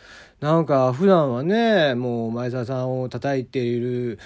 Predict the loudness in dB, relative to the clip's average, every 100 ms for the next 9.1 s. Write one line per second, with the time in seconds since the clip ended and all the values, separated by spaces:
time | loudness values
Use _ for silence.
0 | -20 -14 -8 -4 -4 -4 -4 -2 -2 4
1 | 4 4 2 0 0 -2 -4 -4 -4 2
2 | 4 8 8 10 8 4 0 -2 -4 -6
3 | -8 -12 -8 -2 0 0 -4 -10 -12 -20
4 | -20 -20 _ -4 -4 -2 -2 -2 4 4
5 | 4 2 2 2 2 2 0 -2 -2 -2
6 | -2 -2 -2 -4 -8 0 2 4 2 -4
7 | -6 -4 -2 -4 -10 -18 -18 -6 6 6
8 | 6 0 0 0 -2 _ _ _ 0 2
9 | 2